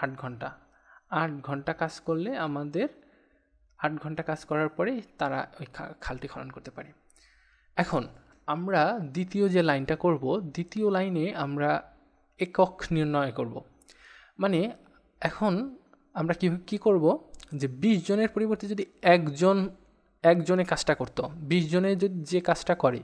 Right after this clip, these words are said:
সেই কাজটা যদি একজনে করতো তাহলে কম লাগতো সময় না বেশি লাগতো? বেশি লাগতো ঘন্টা, ঠিক না?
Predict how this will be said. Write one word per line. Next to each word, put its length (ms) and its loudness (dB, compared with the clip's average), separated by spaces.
সেই 180 -6
কাজটা 260 -2
যদি 200 0
একজনে 380 2
করতো 220 -4
তাহলে 220 -6
কম 200 0
লাগতো 240 -2
সময় 300 -2
না 100 -4
বেশি 260 -4
লাগতো? 320 -8
বেশি 300 0
লাগতো 260 -6
ঘন্টা, 260 -6
ঠিক 200 -10
না? 140 -4